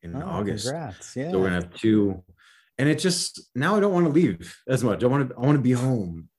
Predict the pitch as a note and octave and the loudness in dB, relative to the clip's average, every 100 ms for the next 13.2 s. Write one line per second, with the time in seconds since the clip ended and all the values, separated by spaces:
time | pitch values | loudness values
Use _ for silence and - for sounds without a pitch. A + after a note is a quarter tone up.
0 | _ _ A#2 B2 C#3 C3 A#2+ G#2+ G#2 G#2+ | _ _ -8 -4 -4 -4 -2 -2 -2 -2
1 | A2 G2+ E2 G#2 F2+ - G#2+ G2+ F#2+ F2 | -2 -4 -6 -6 -6 -4 -2 0 -2 -4
2 | F2 _ - G2+ - G2+ G2 F#2 F#2 F2 | -6 _ -10 -10 -4 0 2 2 0 -2
3 | E2 - A#2 D3 A2+ F2 F2 E2+ E2+ D#2+ | -4 -4 -4 -2 -2 -2 -4 -4 -8 -10
4 | - - - A#2 A2+ G#2 G#2 G#2 G#2 G2+ | -12 -14 -4 2 4 4 4 2 2 4
5 | A#2 A#2 A2 G#2+ G2 G#2+ G2+ F#2 F2 - | 4 4 2 2 -2 -2 -2 -2 -6 -4
6 | - G2 F#2+ - - - G2 F#2 - - | -2 -2 -4 -10 -16 -6 -2 -2 -2 -2
7 | F#2 F2+ F#2 F#2+ E2+ - F2 D#2+ F2+ F2 | 0 2 4 2 2 -2 -2 -2 -2 -2
8 | F2 F2 F2+ D#2+ D#2+ D#2+ E2 E2+ E2 E2 | 0 0 0 -2 -4 -4 -4 -2 -2 -6
9 | - E3 F3 A#2 G#2 F2+ F2 E2 E2+ E2 | -2 0 2 2 2 0 0 0 -4 -8
10 | D#2+ D#2+ E2+ D#2+ - G#2+ - F#2 - _ | -8 -4 -4 -4 -6 -4 2 2 0 _
11 | - - _ _ - A#2 A#2+ A#2 F#2 - | -20 -20 _ _ -4 2 4 4 2 2
12 | G#2 F2+ F#2+ A#2 G#2+ F#2 F2 F#2 F2 F2 | 0 0 0 2 2 0 -2 -2 -2 -2
13 | F2 | -6